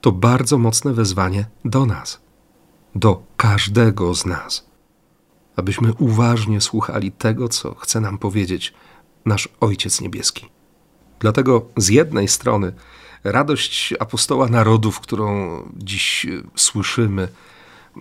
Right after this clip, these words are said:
w tym fragmencie drugiego rozdziału pierwszego listu do Tesaloniczan, to zapewnienie, że przecież nie użyli żadnych słów pochlebstwa,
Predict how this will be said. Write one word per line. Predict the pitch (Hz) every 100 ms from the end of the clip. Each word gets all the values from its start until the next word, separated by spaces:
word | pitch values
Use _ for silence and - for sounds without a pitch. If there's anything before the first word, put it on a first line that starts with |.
| - - -
w |
tym | - 98
fragmencie | - 107 92 101 98 92 101 95 -
drugiego | 139 104 92 101 92
rozdziału | 98 90 95 95 90 87
pierwszego | 101 87 - 92
listu | 92 87 - 98
do | 92 95
Tesaloniczan, | 90 107 - 98 101 98 104 113 - - _ _ _ _ _ -
to | 110
zapewnienie, | 117 117 107 123 117 110 101
że | 101
przecież | 92 - - - 98 - - _ _
nie | 110 110
użyli | 107 104 139 131 98 90 - - - -
żadnych | 98 104 101 104 -
słów | 120 101 -
pochlebstwa, | 110 - 110 101 - - 82 82